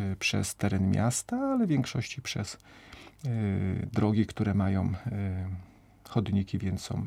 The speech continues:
bezpieczne. Y, droga tylko czterdziestokilometrowa w stosunku do innych dłuższych tras, no ale bardzo górska jak na łódzkie warunki, dlatego że aż czterysta czterdzieści metrów przewyższenia.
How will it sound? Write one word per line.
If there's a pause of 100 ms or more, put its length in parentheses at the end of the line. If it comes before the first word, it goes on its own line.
bezpieczne. (1120)
Y,
droga (100)
tylko
czterdziestokilometrowa
w
stosunku
do
innych
dłuższych
tras, (500)
no
ale (300)
bardzo
górska
jak
na
łódzkie
warunki,
dlatego
że
aż
czterysta
czterdzieści
metrów
przewyższenia.